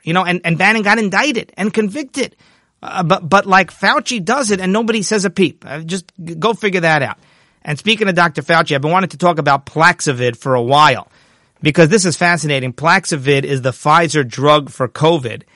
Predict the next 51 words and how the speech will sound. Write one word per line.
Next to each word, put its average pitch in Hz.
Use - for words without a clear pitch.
And 156
it 151
turns 175
out, 160
f-, -
um, 143
Plaxavid 170
causes 151
covid 165
rebound 131
in 147
vaccinated 143
patients. 151
And 170
it, 185
look, 170
there's 135
all 185
sorts 156
of 120
data 139
coming 139
out 139
now 127
about 135
vaccines 143
and 131
vaccinated 139
patients, 143
you 143
know, 127
things 139
that 139
they're 127
finding 139
out 131
as 127
time 131
goes 131
on. 120
I'm 139
not 156
gonna 170
get 170
into 170
vaccines 156
right 139
now, 139
covid 139
vaccines, 135
but 139